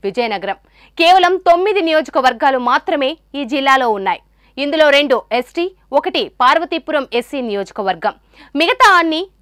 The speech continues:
జనరల్. రెండు వేల పద్నాలుగు ఎన్నికల్లో ఈ జిల్లాలో టీడీపీ ఆరు అసెంబ్లీ స్థానాలు గెలుచుకోగా వైసీపీ కేవలం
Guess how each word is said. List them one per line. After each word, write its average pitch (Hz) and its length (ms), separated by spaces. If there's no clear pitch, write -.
జనరల్. 202 380
రెండు 339 200
వేల 440 140
పద్నాలుగు 330 420
ఎన్నికల్లో 285 460
ఈ 247 40
జిల్లాలో 262 440
టీడీపీ 359 540
ఆరు 302 160
అసెంబ్లీ 285 340
స్థానాలు 240 480
గెలుచుకోగా 240 540
వైసీపీ 302 400
కేవలం 339 360